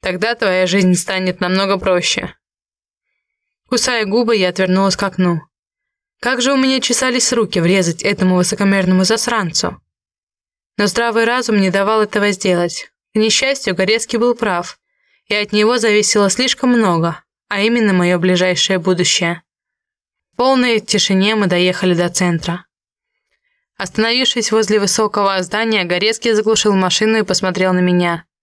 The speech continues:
«Приехали, Аронова», бросил он, отстёгивая ремень безопасности. Я посмотрела в окно и с трудом сдержала возмущённый писк.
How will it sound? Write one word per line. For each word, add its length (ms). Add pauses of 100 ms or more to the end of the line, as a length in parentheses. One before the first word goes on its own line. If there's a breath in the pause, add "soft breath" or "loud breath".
(640)
«Приехали, 760 (180)
Аронова», 640 (1000)
бросил 520
он, 340
отстёгивая 580
ремень 320
безопасности. 920 (300)
Я 160
посмотрела 540
в 40
окно 460
и 60
с 80
трудом 380
сдержала 400
возмущённый 600
писк. 400